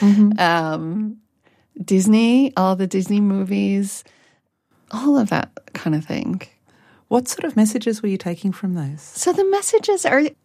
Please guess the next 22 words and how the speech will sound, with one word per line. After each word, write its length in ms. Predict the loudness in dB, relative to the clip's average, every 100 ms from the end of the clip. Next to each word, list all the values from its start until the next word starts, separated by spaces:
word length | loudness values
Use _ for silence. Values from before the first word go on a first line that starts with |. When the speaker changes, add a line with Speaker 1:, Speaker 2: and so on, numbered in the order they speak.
| -4
Speaker 2:
are 160 | -2
really 460 | 0 2 4 4 4
normative, 1300 | 4 4 4 2 4 4 2 0 -2 -2 -2 -4 _ _ _ _ -2
which 180 | 0
is 200 | 0 2
not 360 | 4 4 4 0
a 60 | -4
bad 440 | _ -2 -2 -4
thing, 300 | -8 -6 -6
but 180 | -4 -4
it, 220 | -4 -10 _ _ -4
it 180 | -2
meant, 600 | 0 0 0 -2 -8 -8 -14 _ _ _ _
and 160 | 0 0
continues 500 | 2 2 4 4 0
to 80 | -2
mean, 220 | 0 0
I 120 | -2
think, 200 | -6 -10
for 160 | -10 -6
anyone, 520 | -2 -2 -2 -4 -6 -12 _ _ _
that 560 | -6 -2 0 0 0